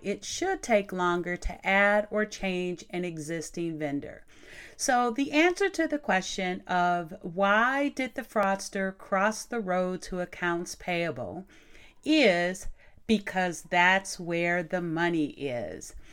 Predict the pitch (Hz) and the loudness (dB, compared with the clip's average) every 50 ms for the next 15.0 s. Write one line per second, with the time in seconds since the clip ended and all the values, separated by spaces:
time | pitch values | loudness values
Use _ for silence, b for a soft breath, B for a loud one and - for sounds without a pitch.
0 | B B B B B B - 247 254 - - 277 320 370 427 440 453 415 339 262 | B B B B B B 0 2 2 4 6 6 6 6 4 0 4 6 6 6
1 | 233 226 233 220 247 247 233 220 247 202 - 196 180 175 175 170 170 170 165 170 | 6 4 2 0 -2 -4 -4 -4 -6 -4 0 2 2 2 2 2 0 -2 -4 -4
2 | 165 - - 180 165 175 175 170 170 175 170 165 170 170 - - - 240 254 269 | -6 -8 -8 -6 -2 0 0 0 0 0 -2 -2 -4 -6 -6 -2 0 2 2 2
3 | 269 269 262 262 262 254 247 214 185 - - - 202 214 233 247 254 247 240 233 | 0 -4 -6 -6 -4 -4 -2 -2 -2 -4 -2 -2 0 0 0 0 0 0 2 2
4 | 233 226 226 - - 202 196 190 214 208 202 190 185 180 175 180 175 175 170 - | 2 0 0 0 2 2 2 2 -2 -4 -4 -2 -2 -2 -2 -2 -2 -4 -6 -6
5 | - 180 175 170 170 170 170 170 170 170 - - 190 190 190 202 208 247 311 359 | -6 -4 -2 -2 -2 -2 -2 -2 -4 -4 -6 -6 -4 -4 -2 -2 0 2 2 4
6 | 370 349 - 277 233 214 202 196 185 175 170 - - - - 196 185 180 180 175 | 2 2 0 -2 -2 -2 0 0 0 0 -2 -4 -8 -10 -8 -6 -4 -2 -2 -2
7 | 175 175 175 175 170 B B B B B B B - - - 233 214 208 196 190 | -2 -2 -2 -4 -6 B B B B B B B -10 -4 -2 0 0 2 0 0
8 | 190 - - - 202 185 - - - - 277 269 269 269 254 233 214 202 175 - | -2 -4 -6 -8 -8 -8 -8 -8 -4 -2 0 2 2 2 2 2 2 0 -2 -4
9 | - - 220 196 180 185 185 180 185 202 226 233 262 262 247 233 226 220 226 240 | -4 -2 -2 -2 -2 -2 -2 -2 0 0 0 0 -2 -2 -2 0 0 0 -2 -2
10 | 247 247 254 247 254 - - 190 190 190 185 185 185 175 170 - - 202 190 196 | -4 -6 -6 -6 -8 -6 -6 -6 -4 -4 -4 -4 -4 -6 -6 -2 0 0 0 0
11 | 196 - 226 214 214 214 190 202 202 208 233 277 294 B B B B B B - | -2 -2 0 0 0 0 -2 -2 -2 -2 0 -2 -2 B B B B B B -6
12 | 208 202 202 208 214 190 196 202 196 190 - - 185 190 196 202 202 202 196 190 | -2 0 0 0 0 0 -2 -4 -4 -4 -4 -2 0 2 2 2 2 2 2 0
13 | 190 196 196 - 220 202 196 196 196 - - - - - - 208 202 208 226 233 | 0 0 -2 -2 -2 0 0 -2 -4 -6 -12 -16 -10 0 2 4 4 4 2 0
14 | 240 254 254 - - - - - - - - 269 262 269 269 277 285 277 262 - | -2 -4 -6 -8 -12 -16 -18 -14 -10 -4 -2 0 0 0 0 0 -2 -2 -2 -6